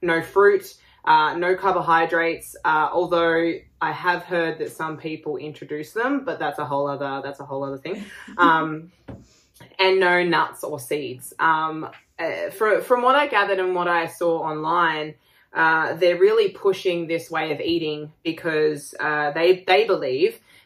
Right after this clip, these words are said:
Speaker 1: that, um, you know, back in the day, fifty to hundred years ago, uh, that we didn't have as many health disorders. You know, diabetes wasn't as popular.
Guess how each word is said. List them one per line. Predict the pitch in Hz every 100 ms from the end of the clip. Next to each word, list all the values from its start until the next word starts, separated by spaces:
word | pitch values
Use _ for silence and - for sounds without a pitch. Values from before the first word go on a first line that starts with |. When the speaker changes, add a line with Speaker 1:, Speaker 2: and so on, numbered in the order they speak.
| -
Speaker 1:
that, | 165 151 - - -
um, | - 151 147 147 147 151 - - _ _
you | 170 165
know, | 156
back | 180 180 185
in |
the | 165
day, | 160 151 151
fifty | 180 - 165
to |
hundred | 147 156 143 160
years | 190 185
ago, | 151 147 143 - _ _ -
uh, | 151 143 143 147
that | 160 156
we | 170 165
didn't | 170 160
have | 156 151 151
as | 156
many | 151 151 131
health | 175 156 156
disorders. | 151 127 143 147 139
You | 151
know, | 151 143
diabetes | 151 151 147 151 147 147
wasn't | 151 151 147
as |
popular. | - 156 - 151 147 147 143